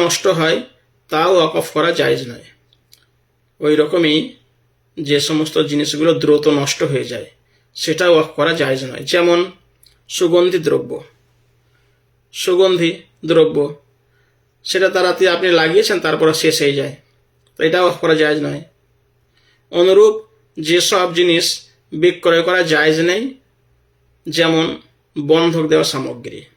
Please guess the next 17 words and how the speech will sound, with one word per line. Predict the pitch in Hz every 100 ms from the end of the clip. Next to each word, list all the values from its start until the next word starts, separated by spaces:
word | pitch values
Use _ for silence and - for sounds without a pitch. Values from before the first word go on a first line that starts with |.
| _ _ _ _ _ _ _ _ _ _ _ - -
অনুরূপ | 156 143 143 175 156
যেসব | 143 165 151 147
জিনিস | 156 147 156 - - _ _ _ -
বিক্রয় | 151 156 151 143 151
করা | 160 143
জায়েজ | 143 156 156 143
নেই, | 139 165 - _ _ _ _ _ -
যেমন | 143 147 151 - - 147 151
বন্ধক | 160 165 151
দেওয়া | 151 156
সামগ্রী, | 147 143 139 139 139 - _ _ _ _ _
কুকুর, | 180 170 165 151 143 160 _ _ -
শূকর, | - 190 175 165 147 139 - _ _ _ _
হিংস্র | - 170 185 - 170
জন্তু | 160 160 151 147 135 - _ _ _ _ -
এবং | 170 180 185
যেসব | 165 170 185 185